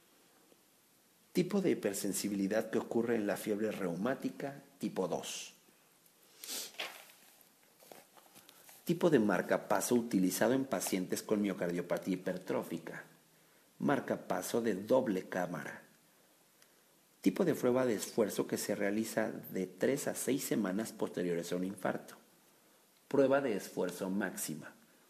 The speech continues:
Evalúa el pronóstico e identifica a aquellos pacientes con isquemia reversible,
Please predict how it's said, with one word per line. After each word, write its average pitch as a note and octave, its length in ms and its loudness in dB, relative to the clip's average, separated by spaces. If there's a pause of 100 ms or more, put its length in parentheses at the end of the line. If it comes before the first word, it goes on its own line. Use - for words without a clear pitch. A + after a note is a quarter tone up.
(480)
Evalúa C3 460 8
el F#3 100 6
pronóstico G#2+ 800 0
e - 60 0
identifica G2 800 0
a - 20 0
aquellos F#2+ 360 -2
pacientes G#2+ 520 -2
con A2 180 0
isquemia F#2+ 540 -2
reversible, G#2+ 760 -2